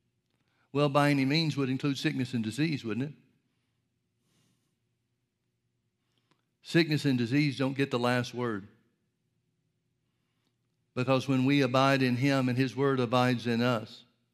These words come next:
we have a foundation, the foundation of building our lives upon the rock of the truth of his word.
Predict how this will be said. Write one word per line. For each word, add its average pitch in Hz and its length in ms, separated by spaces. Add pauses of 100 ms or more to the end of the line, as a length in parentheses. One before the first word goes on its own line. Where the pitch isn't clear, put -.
(1000)
we 127 120
have 131 200
a 123 80
foundation, 135 880 (1500)
the 117 80
foundation 135 580
of 117 100
building 135 320
our 127 200
lives 131 420
upon 131 320
the 120 120
rock 127 320
of 120 160
the 123 100
truth 143 300
of 120 100
his 117 180
word. 113 360